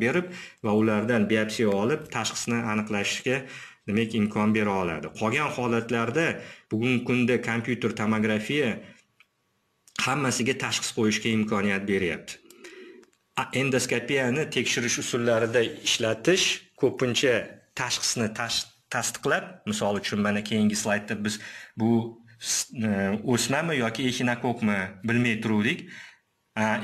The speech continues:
exinokok ekanini aniqladik va keyinchalik, demak, operatsiyamizni shu, e, kam invaziv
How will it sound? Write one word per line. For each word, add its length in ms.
exinokok 560
ekanini 280
aniqladik 440
va 80
keyinchalik, 600
demak, 280
operatsiyamizni 760
shu, 120
e, 60
kam 240
invaziv 400